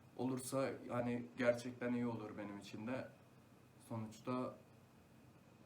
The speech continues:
dört yüz beş yüz T L iyi para. Bir gram bile çıkartsak. Şimdi bunun için iki tane malzeme gerekli. Ve bunların tutarı da aşağı yukarı dört yüz T L falan tutuyor bu iki malzeme.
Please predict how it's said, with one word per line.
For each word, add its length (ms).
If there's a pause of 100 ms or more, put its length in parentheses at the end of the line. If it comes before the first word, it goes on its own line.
(160)
dört 280
yüz 160
beş 200
yüz 140
T 200
L 140
iyi 200
para. 260 (300)
Bir 160
gram 220
bile 160
çıkartsak. 500 (300)
Şimdi 280
bunun 200
için 440
iki 240
tane 460 (140)
malzeme 440
gerekli. 540 (520)
Ve 140
bunların 360
tutarı 400
da 340 (800)
aşağı 320
yukarı 320
dört 240
yüz 120 (180)
T 160
L 100
falan 380
tutuyor 400 (140)
bu 100
iki 260
malzeme. 520